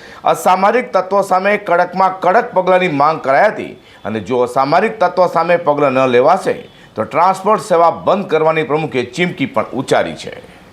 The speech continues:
સુરતમાં છેલ્લા ઘણા સમયથી અસામાજિક તત્વોનો આતંક વારંવાર સી સી ટી વી કે પછી વીડિયો મારફતે સામે આવે છે, ત્યારે ફરી આવી જ રીતે અસામાજિક તત્વોએ મચાવેલો આતંકનો વીડિયો સામે આવ્યો છે.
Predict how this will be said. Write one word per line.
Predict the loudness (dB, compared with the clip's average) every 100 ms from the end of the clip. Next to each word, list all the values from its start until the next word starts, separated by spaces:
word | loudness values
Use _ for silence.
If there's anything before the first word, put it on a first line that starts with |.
| -20 -20 -20 -20 -20 -6
સુરતમાં | -2 -2 -2 -2 -4
છેલ્લા | -2 -2 -2
ઘણા | -4 -6 -4 -4
સમયથી | -6 -8 -8 -8 -10
અસામાજિક | -10 -10 -6 -4 -4 -4 -8
તત્વોનો | -4 -4 -2 -2
આતંક | -4 -4 -8 -6 -10 -8
વારંવાર | -4 -2 0 -2 -2 -2
સી | -6 -12
સી | -12
ટી | -10 -8
વી | -8 -10 -18 _ -14
કે | -6
પછી | -4 -2
વીડિયો | -4 -2 -2
મારફતે | -2 -6 -8 -8 -8
સામે | -8 -10 -6
આવે | -8 -8
છે, | -16 -20 _ _ _ -12
ત્યારે | -6 -6
ફરી | -4 -4 -2
આવી | -4 -4
જ | -6
રીતે | -12 -4
અસામાજિક | -4 -4 -4 -4 -4 -4
તત્વોએ | -8 -4 -4
મચાવેલો | -4 -6 -2 0 0
આતંકનો | -2 -8 -6 -8 -4 -4
વીડિયો | -4 -4 -4
સામે | -4 -8 -8
આવ્યો | -8 -10
છે. | -16